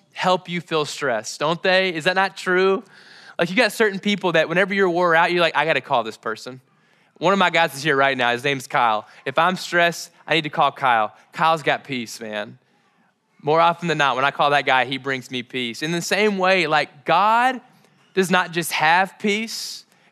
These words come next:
God is peace. God is peace manifested. His Holy Spirit just is a spirit of peace.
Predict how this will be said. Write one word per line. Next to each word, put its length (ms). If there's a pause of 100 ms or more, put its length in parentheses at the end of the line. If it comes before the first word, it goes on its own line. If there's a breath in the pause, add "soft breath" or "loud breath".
God 420
is 240
peace. 720 (440 soft breath)
God 260
is 140
peace 380
manifested. 720
His 160
Holy 240
Spirit 580
just 160
is 140
a 60
spirit 580
of 340
peace. 680